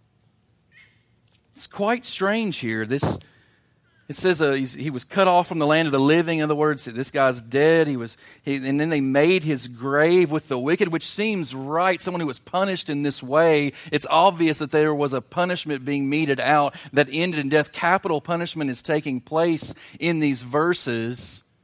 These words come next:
So it makes sense that his grave would be with the wicked, because that's what you do with those who receive capital punishment. You bury them among the wicked. But then notice what it says in the next line. "And with a rich man in his death."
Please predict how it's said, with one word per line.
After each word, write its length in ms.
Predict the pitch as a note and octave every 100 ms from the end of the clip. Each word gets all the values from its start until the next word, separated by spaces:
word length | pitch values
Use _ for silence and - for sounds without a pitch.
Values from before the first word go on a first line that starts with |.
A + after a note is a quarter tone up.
| _ _ _ _ _ _ _ _
So 140 | -
it 100 | G#3+
makes 240 | G3+ B3 -
sense 480 | - B3 C4+ C4
that 160 | - F3+
his 200 | F#3+ F3+
grave 540 | C#3+ C#3 F#3+ A3 G#3+
would 140 | D#3+ D#3+
be 100 | F3+
with 140 | F3
the 100 | D#3
wicked, 300 | D3 A3 F#3
because 180 | D#3 E3
that's 220 | F#3 F3+
what 160 | F#3 -
you 100 | D3+
do 840 | B2+ D3+ A#3 A#3 F3 C#3 B2 G#2+ _ _ _ _ -
with 180 | D3+
those 280 | C3 D#3 D#3
who 100 | D#3+
receive 400 | C3+ B2 D3+ C3+
capital 400 | - C3+ B2+ A#2+
punishment. 460 | A2+ C#3 B2+ C#3 C#3
You 80 | C3
bury 400 | B2 D#3+ F3 D#3+
them 480 | C#3+ C#3 C3+ C3 B2+ _ _ _ -
among 360 | C3 C#3+ C#3+
the 100 | A#2+
wicked. 380 | A#2+ D#3+ G#3 C#3+
But 120 | A#2+
then 120 | - D#3+
notice 260 | D#3 C#3
what 80 | C#3
it 60 | B2+
says 180 | D3
in 80 | B2
the 60 | B2+
next 260 | B2 A2+
line. 580 | C#3 D3+ C#3+ G#2+ G2 G#2+ - _ _ _ _ _ _ _ _ _ _ _ _ _ _ _ _ -
"And 100 | C3
with 140 | D3+
a 80 | C3
rich 340 | C3 A#3 -
man 240 | A#2 A2 G2+
in 80 | G2+
his 160 | G2
death." 580 | F#2+ G#2 F#2+ F#2+ - -